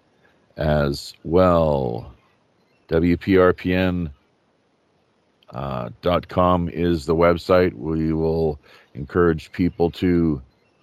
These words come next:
to drop by, take a, take a look at, of course, as always. Remember, sign up is free. All you simply need is a username,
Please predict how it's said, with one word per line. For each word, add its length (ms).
to 100
drop 380
by, 500
take 280
a, 260
take 200
a 40
look 280
at, 260
of 160
course, 400
as 240
always. 480
Remember, 640
sign 400
up 160
is 120
free. 380
All 180
you 80
simply 400
need 220
is 140
a 60
username, 840